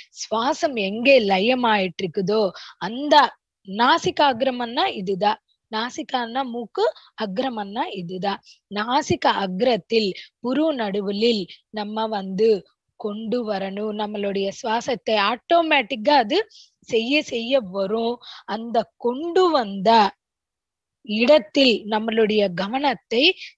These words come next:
செலுத்தணும். இதுதான் இந்த ஸ்லோகத்துல நம்மளுக்கு கிளியரா சொல்லியிருக்கிறாங்க. "சமக்காய சிரோக்ரீவம் தாரயன் அச்சலம் ஸ்திரம் சம்பிரேக்ஷா நாசிகாகிரம் ஸ்வம் திசச்சானாவலோகயன்."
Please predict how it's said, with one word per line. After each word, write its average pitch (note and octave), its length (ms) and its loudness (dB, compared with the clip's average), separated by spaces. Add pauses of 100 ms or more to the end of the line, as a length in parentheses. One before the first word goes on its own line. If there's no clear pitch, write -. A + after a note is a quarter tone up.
(160)
செலுத்தணும். G3 920 -6 (280)
இதுதான் A#3+ 520 0 (240)
இந்த A#3 340 -2
ஸ்லோகத்துல G#3+ 680 -2 (320)
நம்மளுக்கு G3+ 380 -2 (220)
கிளியரா A3+ 380 4 (140)
சொல்லியிருக்கிறாங்க. F#3 1040 -2 (640)
"சமக்காய A#3 800 4
சிரோக்ரீவம் G3+ 920 4
தாரயன் A3+ 600 4
அச்சலம் A3+ 440 -4
ஸ்திரம் G3+ 500 -6 (420)
சம்பிரேக்ஷா C4 720 2
நாசிகாகிரம் G#3+ 960 -4
ஸ்வம் A3+ 360 -4 (440)
திசச்சானாவலோகயன்." A3+ 1600 -2